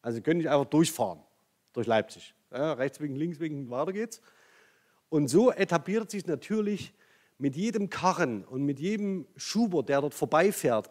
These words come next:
an Leipzig oder erstmal durch Leipzig durchfährt, dass er seine Waren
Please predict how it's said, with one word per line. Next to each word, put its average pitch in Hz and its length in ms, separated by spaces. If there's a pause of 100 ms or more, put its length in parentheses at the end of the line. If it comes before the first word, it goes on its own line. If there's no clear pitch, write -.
an 123 240
Leipzig 120 360
oder 151 200
erstmal 165 260
durch 160 140
Leipzig 147 280
durchfährt, 147 640 (760)
dass 160 120
er 180 80
seine 156 280
Waren 151 400